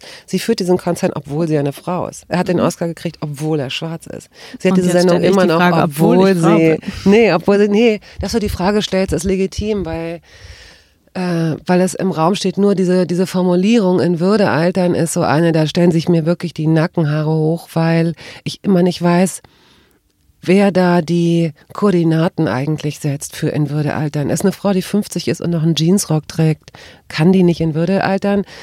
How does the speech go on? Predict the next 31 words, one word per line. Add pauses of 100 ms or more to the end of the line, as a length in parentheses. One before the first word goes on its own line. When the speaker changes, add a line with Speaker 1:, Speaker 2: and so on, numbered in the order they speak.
(100)
Speaker 1:
Ist
eine
Frau,
die, (580)
äh, (600)
mit
sich
mit
sechzig
ihre
Haare
noch
rot
färbt,
hat
die
Angst
vorm
Alter
oder
gefällt
sie
sich
so
einfach
besser? (340)
Kann
das
sein,
dass, (180)
dass